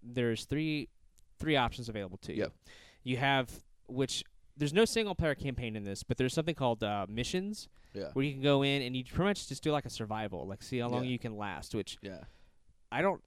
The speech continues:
Speaker 1: see the point of having this in the game unless
Speaker 2: See,
Speaker 1: you
Speaker 2: I
Speaker 1: have
Speaker 2: liked it. I liked it a lot.
Speaker 1: Did you play by yourself? Or
Speaker 2: I
Speaker 1: was
Speaker 2: played it by myself. Yeah.
Speaker 1: Yeah. I don't know. Like, I, I, it, it kinda taught you the mechanics and whatnot, but
Speaker 2: Yeah,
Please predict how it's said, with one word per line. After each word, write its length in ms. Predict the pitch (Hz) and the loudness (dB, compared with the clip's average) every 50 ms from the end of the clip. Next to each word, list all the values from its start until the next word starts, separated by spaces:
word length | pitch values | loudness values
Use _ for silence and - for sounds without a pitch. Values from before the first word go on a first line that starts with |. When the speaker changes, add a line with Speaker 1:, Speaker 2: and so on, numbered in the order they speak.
| - | -12
Speaker 1:
see 180 | - - 156 160 | -6 -2 0 0
the 120 | 147 117 | 0 -2
point 260 | - - - 135 160 165 | -4 -4 -2 -2 0 0
of 60 | 151 | 0
having 260 | 165 180 190 196 202 | 0 0 0 -2 -2
this 240 | 202 214 214 - - - | -2 -4 -4 -6 -8 -10
in 160 | - 165 180 | -8 -6 -6
the 60 | 180 | -4
game 440 | 170 180 180 190 196 208 208 196 - | -4 -4 -4 -4 -4 -4 -4 -4 -2
unless 260 | - 156 175 180 175 170 | -2 4 4 6 6 8
Speaker 2:
See, 40 | 180 | 8
Speaker 1:
you 80 | 208 | 8
Speaker 2:
I 80 | 196 196 | 10 10
Speaker 1:
have 80 | 190 | 8
Speaker 2:
liked 240 | 151 170 185 - - | 8 6 4 2 -2
it. 100 | 110 98 | -4 -2
I 120 | 101 113 143 | 0 2 2
liked 280 | 160 160 151 - - | 4 4 2 2 0
it 60 | 131 110 | -2 -2
a 60 | 101 | 0
lot. 380 | 98 113 135 120 92 - - - - | 0 2 2 2 0 -4 -8 0 2
Speaker 1:
Did 120 | 160 160 151 | 2 4 4
you 60 | 165 | 4
play 180 | - 180 190 | 6 6 6
by 120 | 175 180 175 | 8 8 8
yourself? 400 | 156 143 - - 175 208 233 214 | 6 6 4 6 8 8 8 8
Or 60 | 180 147 | 6 6
Speaker 2:
I 40 | 131 | 4
Speaker 1:
was 80 | 123 - | 4 2
Speaker 2:
played 160 | - - 143 | 2 2 2
it 40 | 123 | 2
by 120 | 131 123 | 2 2
myself. 520 | 113 101 - - 110 92 76 76 - - - - | 0 -2 -2 0 0 0 0 -2 -6 -12 -4 0
Yeah. 200 | 104 104 90 - | 2 4 4 4
Speaker 1:
Yeah. 160 | 185 180 160 - - _ - _ _ - - - - - | 2 0 -2 -6 -10 _ -20 _ _ -20 -20 -20 -2 2
I 80 | 233 | 4
don't 120 | 285 311 277 | 4 6 6
know. 180 | 160 123 107 | 4 2 2
Like, 240 | 107 131 143 - - - | 0 -2 -4 -4 -6 -2
I, 140 | 151 190 214 | 2 2 2
I, 60 | 107 - 85 87 - - - - - - - - - - - - | 2 0 -6 -14 -16 -16 -14 -14 -14 -16 -16 -20 -20 -20 -6 -2
it, 180 | 180 190 175 175 | 0 0 2 2
it 120 | 190 175 | 0 2
kinda 200 | - 226 - 180 | 4 4 6 6
taught 260 | 165 - - 160 170 156 | 4 4 4 4 4 4
you 60 | 160 | 4
the 80 | 160 156 | 2 0
mechanics 520 | 147 135 - 139 127 120 127 135 - - | 0 0 0 0 0 0 -2 -2 0 0
and 80 | 139 139 | 2 2
whatnot, 360 | 147 135 151 160 165 139 - - | 2 0 0 -2 -2 -2 -2 0
but 160 | 135 120 110 | 0 2 4
Speaker 2:
Yeah, 260 | 339 294 226 139 101 | 4 6 6 6 4